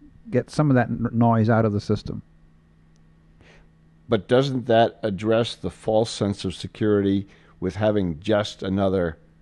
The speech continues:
Speaker 2: depending on your circumstances, another thousand dollars, another ten thousand dollars,
Speaker 1: Well, that's,
Speaker 2: or
Speaker 1: that's,
Speaker 2: another
Speaker 1: uh,
Speaker 2: hundred thousand dollars?
Speaker 1: well, that's a separate story. I think that's a, that's a story of how, to what, what extent does your happiness increase with income.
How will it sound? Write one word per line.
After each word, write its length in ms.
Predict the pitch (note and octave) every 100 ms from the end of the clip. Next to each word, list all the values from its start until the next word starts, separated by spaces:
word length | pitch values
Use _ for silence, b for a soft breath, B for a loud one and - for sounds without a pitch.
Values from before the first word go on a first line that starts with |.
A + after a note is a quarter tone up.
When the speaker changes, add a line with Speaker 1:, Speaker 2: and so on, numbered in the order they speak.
| _ _ _ _ _ _ _ _ _ _
Speaker 2:
depending 360 | F2+ F2+ F#2+ F#2+
on 300 | F2+ E2 D#2+ -
your 200 | F2 F2
circumstances, 720 | - A2 G2 F2 G2 E2+ F2 -
another 380 | F2+ F#2+ A2+ A2+
thousand 460 | - G#2+ A2+ A2 G#2
dollars, 440 | G#2+ G#2 G#2 G2+
another 400 | - F2+ G2+ F#2+
ten 280 | F#2+ A#2 B2
thousand 420 | A#2 A2 G#2+ G#2
dollars, 220 | G#2 G2+
Speaker 1:
Well, 40 | -
that's, 140 | -
Speaker 2:
or 40 |
Speaker 1:
that's, 140 | - G2
Speaker 2:
another 120 | G2
Speaker 1:
uh, 140 | F3+
Speaker 2:
hundred 260 | F3+ D3 G2
thousand 80 | -
dollars? 160 | E2
Speaker 1:
well, 100 | E3+
that's 160 | G3 A3+
a 60 | G#3
separate 320 | G3 F#3 C3+
story. 420 | - D#3+ B2 G2+
I 60 | A#2
think 140 | C#3
that's 180 | D#3+ F3
a, 180 | C#3+ -
that's 240 | D#3+ -
a 40 |
story 400 | D#3+ D#3+ C#3+ C3+
of 160 | A#2+ A#2
how, 120 | B2
to 140 | C3+ C3+
what, 220 | D3 -
what 180 | C3+ C3+
extent 300 | - C3+ B2+
does 140 | A2+
your 80 | A#2
happiness 420 | B2+ B2+ B2+ A2
increase 440 | B2 A#2 B2+ B2
with 120 | A2 A2+
income. 440 | A#2+ A2 G#2 G#2+